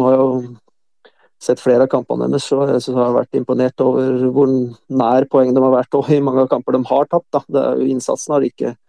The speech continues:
skorta på, så har de jo vunnet tre av de fire siste kampene, så vi er jo, vi håper jo på ny seier til helgen mot, eh, eh, mot, eh, Arendal,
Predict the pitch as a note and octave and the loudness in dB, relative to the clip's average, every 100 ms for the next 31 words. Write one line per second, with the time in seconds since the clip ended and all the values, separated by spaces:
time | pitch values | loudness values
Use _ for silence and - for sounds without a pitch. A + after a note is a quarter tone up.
0 | _ _ _ _ - - C3 C#3 C#3 G3 | _ _ _ _ -8 -4 -2 0 0 0
1 | - C#3 B2+ E3 D#3+ C3 B2+ - B2 A#2 | 2 0 2 2 2 2 0 0 0 0
2 | C3 A#2 A#2+ B2+ - C3+ C3 F3 F3 - | 0 -2 -2 -4 -4 -2 -2 -2 -2 0
3 | C#3 C3 B2+ B2+ C3 B2+ B2 - C#3+ D3 | 2 2 0 0 0 -2 -10 -4 0 2
4 | C3 C3+ - D3 C3+ B2+ B2 B2+ B2+ A#2 | 2 0 0 2 2 0 -2 -2 -4 -4
5 | C#3 D3+ C#3+ - C#3+ B2+ A#2 _ _ _ | -4 -6 -10 -8 -6 -6 -12 _ _ _
6 | _ _ _ _ _ _ _ _ _ - | _ _ _ _ _ _ _ _ _ -6
7 | C#3 C3 B2+ B2+ B2+ B2+ B2+ B2+ C3 B2+ | 0 0 0 0 -2 -4 -6 -6 -4 -4
8 | B2+ - B2+ B2+ A#2 D#3+ | -4 0 2 2 2 2